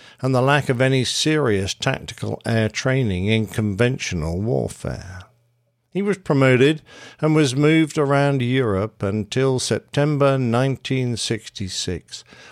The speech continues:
when he was converted onto the F four Phantom two, a course he completed in only five days, and given command of the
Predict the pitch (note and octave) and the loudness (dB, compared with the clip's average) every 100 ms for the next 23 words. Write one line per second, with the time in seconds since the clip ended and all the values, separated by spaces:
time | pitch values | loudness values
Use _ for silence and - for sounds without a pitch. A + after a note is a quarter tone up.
0 | _ B2+ A#2+ A2 C3+ C3+ B2+ A#2+ A2 - | _ 0 2 4 4 4 2 0 0 0
1 | A2 G#2+ D3+ G#3 D3 F2+ C3 - A2+ C3 | 0 2 2 2 2 -2 -4 -6 -2 -2
2 | C3 C3 A#2 A2+ - D#3 - - D#3 C#3 | -2 -2 -2 -2 0 -2 -2 0 2 2
3 | B2+ - B2+ B2+ - A#2+ G#2 - - G#2 | 0 -2 0 -2 -4 -6 -6 -8 -6 -6
4 | D#2 - - - _ _ - A2+ - F3+ | -6 -12 -18 -20 _ _ -6 -4 0 2
5 | E3 - C3 A#2 C3+ B2+ - E3+ G3 F3+ | 2 0 -2 -2 -2 -2 -4 -4 -2 -2
6 | A2 F#2+ B2 C#3+ D3 D#3 D3 D3+ - - | -2 0 0 2 2 2 2 0 -2 -2
7 | E3+ D#3 D3+ C3 - F3+ F#3+ A#2 A#2 C3+ | 0 0 -2 -4 -4 -2 0 0 0 -2
8 | D#3+ - - - - - B2+ A#2+ D3+ D#3+ | -4 -10 -20 -20 -18 -6 -2 2 2 2
9 | D3 E3+ D#3+ B2 A#2 B2 A#2 G2 A2+ | 0 2 4 4 2 2 -2 -2 -4